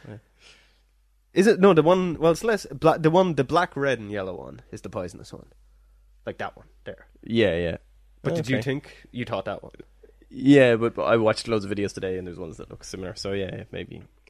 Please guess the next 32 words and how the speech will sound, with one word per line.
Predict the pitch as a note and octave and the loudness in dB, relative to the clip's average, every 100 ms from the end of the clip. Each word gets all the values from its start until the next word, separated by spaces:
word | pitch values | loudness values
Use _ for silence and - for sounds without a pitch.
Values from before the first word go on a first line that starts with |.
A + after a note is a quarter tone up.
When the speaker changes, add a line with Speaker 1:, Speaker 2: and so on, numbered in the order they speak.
| _ | _
Speaker 1:
Oh, | - | 0
no, | E3 F3 | 4 4
Speaker 2:
Um, | |
Speaker 1:
sorry, | D#3 F3 C#3+ | 4 2 2
yeah, | B2 | 2
as | A#2 | 2
I | |
look | B2 C3+ | 2 2
at | B2+ | -2
it | |
again, | A2 A2+ G2+ F#2+ | -2 -2 -2 -4
show | - B2+ | -4 -4
me | B2 | -4
that | A#2 | -8
again. | A#2 A#2 A2+ - - - - - - | -8 -8 -10 -18 -20 -20 -20 -20 -16
Yeah. | A2 - - - - | -16 -16 -20 -16 -8
Speaker 2:
I | A3 | -6
just | A3 | -4
think | B3 G3 | -4 -2
the | |
other | A#3+ A3+ | 0 2
one | F3+ | 2
looks | D3+ E3+ - | 2 0 -2
more | E3+ F3 E3 | -2 0 0
poisonous | - F#3+ F#3+ B2 - | 0 0 0 -6 -6
and | A#2+ | -6
I | |
don't | - C#3+ | -4 -4
know | C3+ | -4
what | C3+ C#3 C3 | -4 -4 -4
it | C#3 | -6
is. | A2+ F2+ | -8 -10